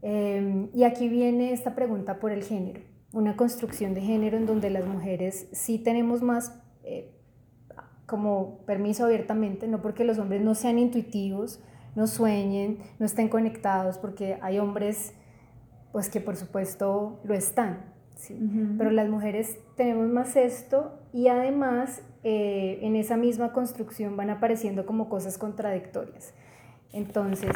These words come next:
Speaker 1: tenemos estas habilidades, eh,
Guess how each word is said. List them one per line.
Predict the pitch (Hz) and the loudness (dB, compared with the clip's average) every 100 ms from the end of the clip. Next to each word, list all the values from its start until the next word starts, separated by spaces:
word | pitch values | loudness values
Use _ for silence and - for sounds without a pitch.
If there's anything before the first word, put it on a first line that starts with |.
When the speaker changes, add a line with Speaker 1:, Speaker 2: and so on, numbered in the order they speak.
| - | 0
Speaker 1:
tenemos | 220 220 220 240 240 - - - | 2 4 4 2 0 -8 -10 -2
estas | 233 233 254 | -2 0 4
habilidades, | 269 262 240 202 180 180 349 - - - - - - - - - | 6 6 4 2 0 -2 -6 -10 -12 -12 -16 -20 -20 -20 -20 -4
eh, | 208 208 202 196 185 180 | 0 0 2 2 0 -2